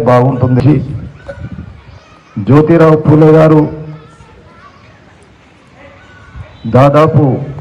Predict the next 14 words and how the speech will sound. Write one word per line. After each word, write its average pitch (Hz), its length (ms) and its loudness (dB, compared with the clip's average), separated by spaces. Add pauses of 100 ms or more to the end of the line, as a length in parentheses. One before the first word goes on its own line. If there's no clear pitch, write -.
(240)
రెండు 147 200 2
వందల 151 320 0 (100)
సంవత్సరాలు 143 500 0
అవుతుంది 139 420 -4
అనుకుంటాను. 123 520 -2 (760)
ఆయన 156 220 2 (480)
స్థాపించినటువంటి 156 1000 -2 (1400)
సత్యశోధక్ 151 760 0
సమా-, 151 280 0 (120)
సమాజాన్ని 147 600 2 (2000)
తన 147 120 0 (100)
ప్రాంతంలోనే 160 760 2
కాకుండా 143 400 0 (1400)
దేశవ్యాప్తంగా 156 840 0